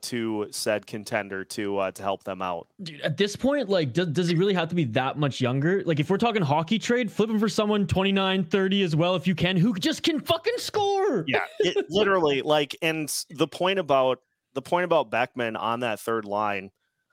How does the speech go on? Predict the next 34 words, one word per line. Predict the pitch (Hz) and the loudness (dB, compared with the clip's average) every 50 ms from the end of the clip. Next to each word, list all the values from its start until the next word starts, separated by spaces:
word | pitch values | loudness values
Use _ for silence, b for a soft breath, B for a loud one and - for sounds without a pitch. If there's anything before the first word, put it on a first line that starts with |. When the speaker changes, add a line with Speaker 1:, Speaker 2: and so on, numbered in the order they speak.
| _ _ _ - | _ _ _ -2
Speaker 1:
I | 135 147 | 0 0
think | 147 - 220 220 | 0 0 -2 0
we're | - 226 226 | 2 0 2
at | 220 | 2
the | - 202 | 0 -2
same | - - 160 147 156 156 | -2 -2 -2 -2 -2 -4
point | 147 - 151 147 147 143 - 117 | -4 -4 -2 -2 -2 -2 -4 -4
with | 113 123 123 123 - - - - 147 110 | -2 0 0 0 -2 -6 -14 -18 -6 -2
that | 120 123 117 113 - - | 0 0 2 0 -2 -6
third | - - - 131 123 131 131 131 127 | -12 -6 -2 0 0 2 0 0 0
line | 123 117 113 113 117 117 113 113 113 113 - | -2 0 0 0 0 0 -2 -2 -4 -4 -4
or | - 123 120 | -4 -2 0
that | 117 113 - | 0 -2 -2
second | - - 135 127 - 147 123 | -2 0 0 0 0 -2 -4
line | 117 117 113 104 104 92 | -2 -2 -2 -4 -4 -6
wing | 101 104 110 120 135 147 147 - _ _ _ _ _ _ _ _ _ _ _ | -4 -4 -4 -4 -6 -8 -12 -16 _ _ _ _ _ _ _ _ _ _ _
as | - 117 127 131 113 117 | 0 0 0 0 -2 -2
we | 131 131 | -4 0
have | 120 120 117 117 120 110 | 0 2 2 0 0 0
been | 104 127 120 120 117 113 110 | 0 0 0 0 0 -4 -4
with | 107 110 113 113 107 - - - - - _ _ 107 | -2 -2 0 0 -2 -4 -8 -14 -20 -20 _ _ _
the | 117 120 113 | -6 -6 -6
first | 107 - - 120 117 113 - - | -6 -4 -2 -2 -2 -2 -2 -4
line | 113 104 98 98 | -4 -4 -4 -6
center, | - - - 139 135 123 98 87 82 95 - _ _ _ _ _ _ _ _ _ _ _ | -6 -2 0 0 0 -2 -4 -10 -14 -16 -20 _ _ _ _ _ _ _ _ _ _ _
is | - 147 143 131 127 127 127 113 - - - | -2 2 2 2 2 2 0 -2 -6 -10 -8
you | - 147 185 208 | -4 -4 -4 -2
just | 185 220 - - | -2 -4 -4 -2
need, | 180 165 165 139 | -2 -2 0 2
like, | 151 131 - | 0 2 2
a | 113 98 95 _ _ _ _ _ - | 0 -2 -4 _ _ _ _ _ 0
bare | 160 156 165 170 175 175 175 170 170 170 165 160 - - 139 _ _ _ _ _ | 2 2 2 2 2 2 2 2 2 2 0 0 -4 -8 -14 _ _ _ _ _
baseline | 156 156 160 180 185 - - - 165 139 127 127 120 113 117 113 110 113 - | 0 0 0 0 -2 -4 -4 -4 0 0 2 2 2 0 0 -2 -4 -6 -6
performance | - 123 113 - - - 123 131 127 127 110 95 87 82 - - - - - - | -6 -6 -6 -4 -4 -2 -2 0 0 -2 -2 -6 -8 -10 -10 -8 -8 -8 -10 -12